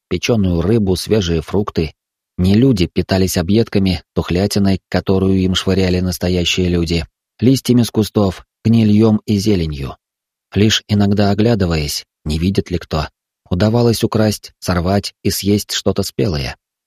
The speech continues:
Вонючка вечно голодал, как и все остальные нелюди. Ему снилась еда, а живот то и дело сводило резкой болью.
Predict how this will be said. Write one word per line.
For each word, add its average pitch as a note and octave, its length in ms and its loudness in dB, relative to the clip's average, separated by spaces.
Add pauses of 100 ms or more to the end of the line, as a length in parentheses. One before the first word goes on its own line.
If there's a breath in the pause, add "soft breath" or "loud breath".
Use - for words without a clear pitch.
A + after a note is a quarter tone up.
(520)
Вонючка C3 460 2
вечно A#2+ 340 2
голодал, G#2+ 560 0 (340)
как - 200 -6
и B2 60 2
все A#2+ 200 0
остальные A2 600 2
нелюди. D#2+ 520 -2 (840)
Ему D3 240 4
снилась C#3+ 420 2
еда, G2 420 0 (260)
а F2+ 120 0
живот B2+ 400 2
то A2 140 2
и A2+ 80 4
дело A#2+ 260 4
сводило G#2 560 2
резкой G2+ 360 0
болью. C#2+ 440 -6